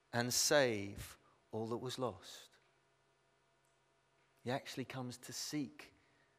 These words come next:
the lost. "I have come to call sinners, not the righteous." Not the righteous in their own eyes.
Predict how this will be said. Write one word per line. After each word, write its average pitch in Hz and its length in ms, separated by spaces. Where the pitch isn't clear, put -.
the 127 100
lost. - 960
"I 170 160
have 190 200
come 165 320
to - 120
call 160 340
sinners, 127 1080
not 147 360
the 147 100
righteous." - 960
Not 123 200
the 113 100
righteous 117 460
in 110 100
their 104 220
own 104 160
eyes. 101 520